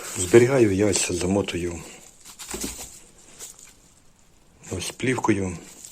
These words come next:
Кожен сорт окремо підписаний.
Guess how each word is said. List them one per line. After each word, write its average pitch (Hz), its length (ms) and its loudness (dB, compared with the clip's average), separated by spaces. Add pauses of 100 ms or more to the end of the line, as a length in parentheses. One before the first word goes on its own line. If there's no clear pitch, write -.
(1600)
Кожен 95 300 2
сорт - 440 0 (140)
окремо 107 420 2
підписаний. 90 760 -2